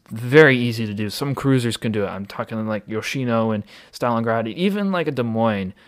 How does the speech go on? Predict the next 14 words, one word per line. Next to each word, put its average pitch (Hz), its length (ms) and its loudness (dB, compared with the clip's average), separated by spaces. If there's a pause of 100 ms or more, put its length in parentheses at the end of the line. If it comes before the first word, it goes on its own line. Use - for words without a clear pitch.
(260)
or, 113 280 0
uh, 98 260 -4
Henri 113 320 -2
the 98 120 -8
Fourth, 107 500 -4 (1080)
uh, 117 220 -2
can 117 220 -4
Citadel, 104 600 -2 (340)
uh, 107 340 -6 (200)
a 135 140 -14
German 113 400 -2
battleship 101 460 -4
at - 100 -12
range. 110 480 -4